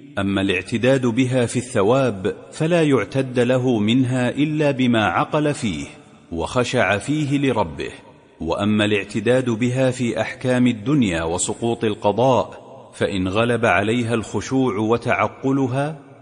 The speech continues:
اعتد بها إجماعا، وإن غلب عليه عدم الخشوع فيها وعدم تعقلها، فقد اختلف الفقهاء في وجوب إعادتها، فأوجبها قوم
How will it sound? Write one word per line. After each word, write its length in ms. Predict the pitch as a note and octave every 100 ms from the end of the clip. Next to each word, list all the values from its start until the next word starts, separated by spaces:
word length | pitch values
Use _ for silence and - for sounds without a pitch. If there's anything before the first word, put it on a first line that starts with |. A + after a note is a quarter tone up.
| - A2+
اعتد 580 | G2 - F#3+ C#3+ C#3+
بها 320 | C3+ C3+ C3 B2
إجماعا، 800 | C#3+ B2+ C#3 G#2 D2+ E2 C#2+ - - - -
وإن 300 | G#2 G2 G2
غلب 340 | A2 B2+ A#2+
عليه 600 | A2+ G#2 G#2+ B2 A2+ A2+
عدم 340 | G#2 C#3 C3+ B2
الخشوع 640 | G#2+ A2+ - B2+ A#2 G#2+
فيها 580 | D3+ D3+ A#2+ A2+ D#2 - - - -
وعدم 500 | F2 F2 G#2+ A2 A2
تعقلها، 1000 | A2 G2 G#2+ - C3 C3+ B2+ A#2+ A#2+ F2+ - - - -
فقد 340 | - G#2+ G2+ F#2+
اختلف 480 | - C3+ C3 B2 C3
الفقهاء 800 | A2 A#2 - G#2 A2+ C3 C3 B2
في 220 | B2 A#2+
وجوب 480 | A2 G#2+ C3+ D#3 C#3
إعادتها، 960 | B2 A#2+ A#2+ A#2+ D#3 C3 E2+ E2 - - - -
فأوجبها 800 | C#3 C3+ B2+ C3+ E3+ D#3+ C#3+ C3+
قوم 500 | C3 F2+ D2+ C#2